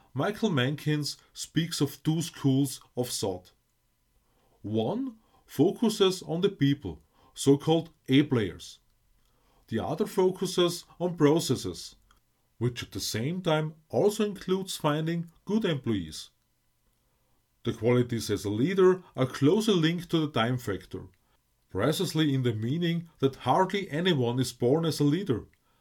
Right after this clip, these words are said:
but develops into it. Essential here is to see that successful leaders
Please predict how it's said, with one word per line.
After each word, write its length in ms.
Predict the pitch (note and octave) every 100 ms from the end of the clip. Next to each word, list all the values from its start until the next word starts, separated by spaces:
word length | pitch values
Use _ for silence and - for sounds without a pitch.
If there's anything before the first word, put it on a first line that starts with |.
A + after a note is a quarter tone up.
| _ _ -
but 240 | G2 D3+
develops 500 | F#3+ D#3+ E3 E3 -
into 260 | F3 F#3+ D3
it. 260 | G2 - _ _ _ _ _ _ _ _ _ A2
Essential 540 | - F2+ B2+ D#3 G#3
here 300 | E3 F3+ E3+
is 120 | E3+
to 100 | E3+
see 300 | D3+ - C3+
that 420 | E3+ E3 D3+ - - _ _ _ _ _
successful 680 | - G#2 - A2 E3+ - G#3
leaders 520 | E3 E3+ E3 E3+ -